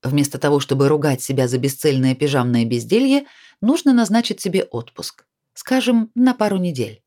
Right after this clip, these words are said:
Она отдохнет, как это можно сделать только наедине с собой, а потом поедет в Париж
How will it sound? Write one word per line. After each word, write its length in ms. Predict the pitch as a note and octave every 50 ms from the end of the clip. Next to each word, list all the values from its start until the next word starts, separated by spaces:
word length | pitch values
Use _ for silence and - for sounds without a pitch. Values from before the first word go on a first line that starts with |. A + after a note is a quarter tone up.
| _ _ _ _ _ _ _ _
Она 300 | - G#3 B3+ D4+ D4+ C#4+
отдохнет, 720 | B3 F#3 E3+ - - - - C3 C3 D3 A3 C4+ - - _ _ _ _ _ _ _ _ _ _ _ _ -
как 180 | G#3 G3 F#3+ G3
это 200 | F#3 F#3 F3+ E3+
можно 280 | E3+ E3 - - E3+
сделать 400 | D#3 C#3 F3 E3+ D#3+ E3 D#3+ - -
только 260 | F3+ E3+ E3 - -
наедине 480 | F3 F3+ F3+ F3 E3+ G3+ G3 E3+ D#3 D3+
с 60 | -
собой, 440 | - G#3 F#3 D3 C3+ A#2 A#2 - _ _ _ _ _ _ _ -
а 100 | - -
потом 320 | A#3 B3 - F4+ F#4 D#4
поедет 380 | - G#3+ A#3 C4+ A#3+ A3 - -
в 40 |
Париж 540 | - - A#2+ A#2+ A#2 A#2 A#2+ - - - _